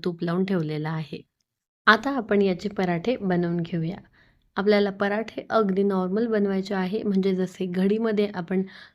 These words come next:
तूप किंवा तेल लावतो चपातीला, तशा पद्धतीने न लाटता आपल्याला अगदी कोरडे, आणि जर आपल्याला वाटत असेल की पीठ चिकटत आहे तर आपण थोडं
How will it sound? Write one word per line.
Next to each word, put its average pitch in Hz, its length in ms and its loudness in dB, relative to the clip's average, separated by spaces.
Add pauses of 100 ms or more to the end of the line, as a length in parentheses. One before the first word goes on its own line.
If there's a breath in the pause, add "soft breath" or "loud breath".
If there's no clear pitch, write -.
(100)
तूप 214 260 4
किंवा 185 240 2 (100)
तेल 180 160 4
लावतो 175 360 2
चपातीला, 180 680 -2
तशा 208 180 0
पद्धतीने 185 640 0
न 185 220 2
लाटता 202 360 -2
आपल्याला 185 500 -2 (420 loud breath)
अगदी 196 380 4
कोरडे, 196 420 4 (160)
आणि 190 240 2
जर 185 320 0
आपल्याला 185 380 0
वाटत 180 320 -2
असेल 214 400 -2
की 214 100 0
पीठ 196 340 0
चिकटत 220 420 -2
आहे 214 240 0 (120)
तर 208 60 0
आपण 190 360 -2
थोडं 190 240 0